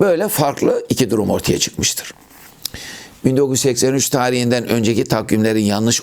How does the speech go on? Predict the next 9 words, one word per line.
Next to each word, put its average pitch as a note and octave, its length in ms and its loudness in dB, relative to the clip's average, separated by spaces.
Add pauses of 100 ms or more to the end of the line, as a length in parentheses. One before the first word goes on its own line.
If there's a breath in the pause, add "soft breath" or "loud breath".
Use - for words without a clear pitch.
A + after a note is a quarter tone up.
olmadığını A2 600 0 (680 loud breath)
herkes F#3 320 2
kabul C#3+ 260 0
etmektedir. - 680 -2 (1500 loud breath)
Bu E3+ 100 4
hususta D#3+ 280 2
bir C#3+ 60 0
ihtilaf B2+ 420 2
yoktur. C#3 420 -2